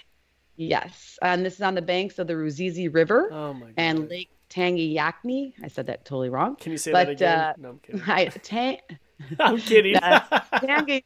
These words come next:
Speaker 1: I wanna get it right. I gotta work on my, uh, my, my accent here. Let's see.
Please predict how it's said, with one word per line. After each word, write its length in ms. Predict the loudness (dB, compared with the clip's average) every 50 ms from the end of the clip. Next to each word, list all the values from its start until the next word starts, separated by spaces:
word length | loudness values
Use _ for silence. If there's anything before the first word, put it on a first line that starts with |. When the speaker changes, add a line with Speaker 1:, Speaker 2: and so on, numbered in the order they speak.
| -6 -4
Speaker 1:
I 180 | 0 2 2 2
wanna 220 | 2 0 0 -4
get 200 | -4 -4 -4 -4
it 120 | -4 -2 -2
right. 320 | 0 0 0 0 0 -2
I 100 | -2 -2
gotta 240 | -2 -2 -4 -4 -4
work 180 | -6 -8 -6
on 160 | -4 -4 -4 -4
my, 300 | -4 -4 -2 -2 -2 -2
uh, 540 | -2 -2 -2 -2 -4 -4 -6 -8 -10 -10 -10
my, 380 | -8 -6 -6 -6 -6 -8 -8 -8
my 140 | -8 -4 -2
accent 480 | 0 0 0 0 -2 -6 -6 -6 -6
here. 140 | -8 -10 -10
Let's 140 | -10 -10 -10
see. 200 | -10 -10 -10